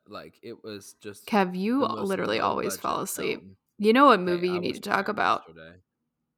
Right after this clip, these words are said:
Speaker 2: You've Got Mail.
Speaker 1: Yeah, fell asleep again during that one too, but whatever. I, the thing
Speaker 2: Okay.
Speaker 1: about You've Got Mail is that is literally the slowest plot line I've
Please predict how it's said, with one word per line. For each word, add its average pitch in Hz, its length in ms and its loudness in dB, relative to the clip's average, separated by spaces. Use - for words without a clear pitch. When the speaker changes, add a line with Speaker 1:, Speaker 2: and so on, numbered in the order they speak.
Speaker 2:
You've 196 260 -8
Got - 200 0
Mail. 175 500 -2
Speaker 1:
Yeah, 95 500 -14
fell 82 180 -18
asleep 87 360 -18
again 92 440 -18
during 95 280 -18
that 104 180 -16
one 101 220 -20
too, 98 320 -18
but 92 280 -18
whatever. 92 500 -18
I, 113 340 -8
the 135 120 -12
thing 240 160 -2
Speaker 2:
Okay. 214 260 0
Speaker 1:
about - 120 -18
You've 113 220 -10
Got 113 240 -6
Mail 87 400 -14
is 95 480 -14
that 127 220 -4
is 196 200 -8
literally 127 280 -8
the 98 180 -14
slowest 92 840 -14
plot 90 300 -12
line 87 440 -16
I've 87 200 -14